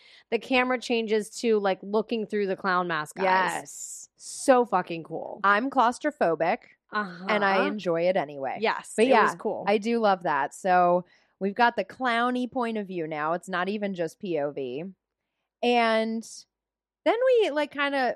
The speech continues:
Speaker 2: we go down, like, a little bit of a hallway, and we, we find the, the doorway with the light, right, that's
Speaker 1: Yeah,
Speaker 2: on.
Speaker 1: it's just kind of ajar a little bit.
Speaker 2: Yeah, it's ajar.
Speaker 1: Yeah.
Speaker 2: Um, and we see, like, the, the young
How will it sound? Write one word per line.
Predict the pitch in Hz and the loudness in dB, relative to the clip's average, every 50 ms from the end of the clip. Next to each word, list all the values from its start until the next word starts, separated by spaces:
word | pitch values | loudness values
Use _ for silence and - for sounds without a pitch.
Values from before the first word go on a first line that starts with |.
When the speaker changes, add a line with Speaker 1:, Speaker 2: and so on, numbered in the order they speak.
| - _ | -6 _
Speaker 2:
we | - 240 247 | -8 -8 -4
go | 214 285 302 339 | 0 0 0 2
down, | 359 370 381 381 359 349 294 - | 2 0 0 0 -2 -6 -8 -8
like, | 277 294 285 | -8 -4 -4
a | 277 | -4
little | 269 302 311 302 254 | -4 -2 -4 -2 -2
bit | 294 269 | -2 -2
of | 262 262 | 0 -2
a | 254 | -2
hallway, | 240 - 269 277 285 277 269 254 247 233 - - _ _ - | 0 2 4 4 4 2 2 0 0 -2 -4 -10 _ _ -8
and | 226 240 240 | -8 -6 -6
we, | 254 254 247 - _ _ - | -8 -10 -10 -12 _ _ -14
we | 226 226 - _ | -14 -14 -6 _
find | 233 214 214 214 220 226 226 - _ | -2 -2 0 -2 -4 -6 -10 -14 _
the, | 202 220 220 208 - _ 175 | -4 -4 -4 -4 -6 _ -4
the | 208 202 196 190 185 185 185 180 | -2 0 2 2 0 0 -2 -2
doorway | 202 202 196 202 196 196 190 185 190 190 185 185 185 | -4 -4 -2 0 0 -2 -2 -4 -4 -2 -2 -2 -2
with | 185 185 - | -2 -4 -6
the | 196 180 | -6 -4
light, | 175 156 151 175 - - - _ _ | -2 -2 -2 -4 -6 -10 -18 _ _
right, | 190 180 175 190 196 - | -2 0 0 0 -2 -4
that's | - 202 320 | -6 -2 0
Speaker 1:
Yeah, | 311 - | 0 0
Speaker 2:
on. | 160 156 160 180 220 240 | 0 -2 -4 -4 -6 -6
Speaker 1:
it's | 226 - | -6 -6
just | 254 220 - | -6 -8 -4
kind | - 226 208 | -4 -4 -4
of | 208 202 | -4 -6
ajar | 226 208 190 185 156 160 170 | -6 -6 -4 -4 -2 -2 -2
a | 170 | -2
little | 170 170 165 160 | -4 -6 -8 -6
bit. | - 170 196 247 | -2 0 2 2
Speaker 2:
Yeah, | 640 622 554 370 | 2 4 2 2
it's | 311 294 - 494 | 0 0 -4 -12
ajar. | 330 202 214 170 160 160 160 180 202 226 | -10 -4 0 2 2 2 2 2 2 0
Speaker 1:
Yeah. | 285 277 208 - - | 0 -2 -2 -2 -2
Speaker 2:
Um, | 226 226 226 226 220 214 214 214 208 214 226 226 - _ _ | 0 2 2 4 4 2 2 0 -2 -6 -10 -12 -14 _ _
and | 247 254 262 269 | -4 -4 -2 -2
we | 294 311 | -2 -4
see, | 320 - - - 359 370 381 | -4 -6 -6 -6 -4 -4 -2
like, | 370 381 370 359 _ _ _ - | -4 -4 -6 -6 _ _ _ -8
the, | 392 392 349 | -8 -8 -6
the | 359 339 | -8 -6
young | 330 349 349 359 359 359 370 359 | -4 -2 -2 -2 -2 -4 -10 -14